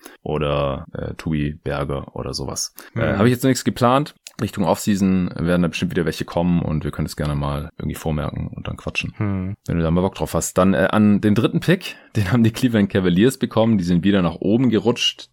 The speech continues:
Speaker 1: Die, ähm, hatten eine geringere Chance als die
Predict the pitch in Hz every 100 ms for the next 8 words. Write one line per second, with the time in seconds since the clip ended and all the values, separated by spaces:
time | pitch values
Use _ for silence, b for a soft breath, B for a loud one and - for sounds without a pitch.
0 | - 87 87 76 85 85 85 82 - -
1 | - - - 95 90 90 87 92 - 90
2 | 90 85 98 110 92 - 90 92 95 -
3 | - 82 82 - - 82 82 82